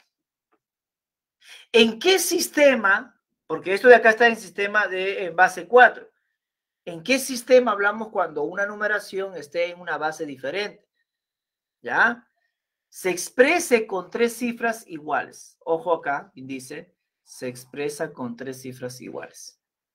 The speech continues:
A ver, profe, ¿cómo sería? Así, pues mira, podría ser n. Vamos a poner otra variable, ¿ah? Ves que n. Vamos a ponerle a, a,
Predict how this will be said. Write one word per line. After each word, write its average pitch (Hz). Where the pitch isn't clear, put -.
A 120
ver, 143
profe, 170
¿cómo 175
sería? 131
Así, 170
pues -
mira, -
podría 127
ser 123
n. 147
Vamos -
a 165
poner 131
otra -
variable, -
¿ah? 156
Ves -
que -
n. -
Vamos 135
a 127
ponerle 120
a, 139
a, 170